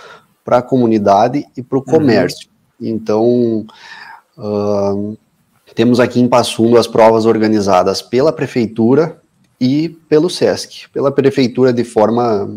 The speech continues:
Speaker 1: pública e pelo sesc sempre de forma privada. As provas do sesc,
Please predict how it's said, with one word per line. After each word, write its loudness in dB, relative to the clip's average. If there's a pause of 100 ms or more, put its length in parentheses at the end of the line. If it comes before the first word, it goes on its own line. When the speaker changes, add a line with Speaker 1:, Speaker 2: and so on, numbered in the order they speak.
(320)
Speaker 1:
pública 2
e -2
pelo -4
sesc -4 (360)
sempre -6
de 2
forma 2
privada. 2
As -6
provas 2
do -6
sesc, 0